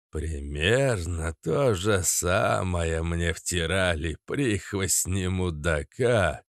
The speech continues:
которому ты прислуживаешь", прохрипел он. "И горы денег предлагали мне, и высокие должности в гребаном комитете триста.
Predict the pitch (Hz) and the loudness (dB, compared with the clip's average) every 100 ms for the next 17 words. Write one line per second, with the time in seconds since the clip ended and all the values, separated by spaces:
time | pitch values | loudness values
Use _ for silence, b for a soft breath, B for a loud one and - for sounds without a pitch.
0 | _ - 185 104 - 110 90 82 71 78 | _ 0 2 2 2 2 2 0 -2 -2
1 | 76 76 90 80 95 90 - 104 110 104 | -4 -2 -4 -2 -2 -2 0 2 2 4
2 | 85 78 80 76 71 65 - - - _ | 2 0 -2 -2 -4 -6 -8 -14 -16 _
3 | _ _ - - 90 - 98 85 98 87 | _ _ -4 0 0 0 -2 2 2 4
4 | 98 95 73 60 _ _ _ _ _ _ | 4 4 2 -4 _ _ _ _ _ _
5 | 92 92 85 73 78 104 147 143 131 110 | -2 0 0 -2 2 4 4 4 4 4
6 | 120 113 92 78 87 110 135 131 92 82 | 2 2 0 -2 0 2 2 0 0 -2
7 | - - 85 80 80 80 78 71 78 80 | -6 -4 -2 0 0 0 0 -2 0 2
8 | 104 92 80 78 80 80 78 73 65 - | 4 2 0 -2 -2 -2 -2 -4 -6 -12
9 | _ 80 82 78 82 - 87 80 - 80 | _ -6 -2 -2 0 0 2 0 -2 -2
10 | 80 71 82 82 120 120 104 80 85 87 | -2 -2 0 2 4 4 2 0 -2 0
11 | - - 90 78 80 95 95 92 73 71 | -2 -2 -4 -4 -2 0 2 2 2 0
12 | 85 76 78 78 - 90 85 85 - 82 | -4 -2 -2 -4 -2 0 2 0 -2 -2
13 | 76 - 87 - 95 85 73 - - - | -2 -2 -4 -2 0 0 0 -2 -2 -2
14 | 71 - | -4 -8